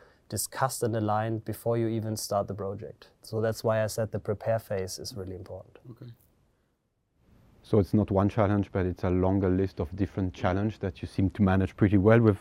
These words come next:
Speaker 2: with the team.
Speaker 1: And that's why the prepare phase should, should be, um, good organized, that you can tackle those
Speaker 2: Mm-hmm.
Speaker 1: challenges
Speaker 2: Okay.
Speaker 1: when you start your project.
Speaker 2: Okay. It's not Christmas yet, but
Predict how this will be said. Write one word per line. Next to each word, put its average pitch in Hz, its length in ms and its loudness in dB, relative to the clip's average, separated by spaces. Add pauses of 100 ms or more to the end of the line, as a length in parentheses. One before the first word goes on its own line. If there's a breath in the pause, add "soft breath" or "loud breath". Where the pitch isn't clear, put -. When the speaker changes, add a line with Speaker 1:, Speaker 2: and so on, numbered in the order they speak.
Speaker 2:
with 101 280 4
the 98 80 6
team. 147 380 8 (100)
Speaker 1:
And 110 120 2
that's 120 200 6
why 120 200 8
the 120 140 4
prepare 123 380 4
phase 101 320 0
should, 104 180 -4 (180)
should - 280 -8
be, 107 240 0
um, 101 480 -6
good 113 340 -2
organized, 120 640 2
that 113 180 -4
you 113 60 -2
can 110 420 -6
tackle 110 320 -2
those 98 200 -4
Speaker 2:
Mm-hmm. - 140 -6
Speaker 1:
challenges 98 560 -8
Speaker 2:
Okay. 113 200 -12
Speaker 1:
when 107 120 -4
you 104 60 -6
start 101 300 -6
your 104 100 -8
project. 113 420 -10
Speaker 2:
Okay. 120 120 -14 (1040)
It's 110 100 0
not 147 220 8
Christmas 127 480 6
yet, 98 260 2
but 101 240 -2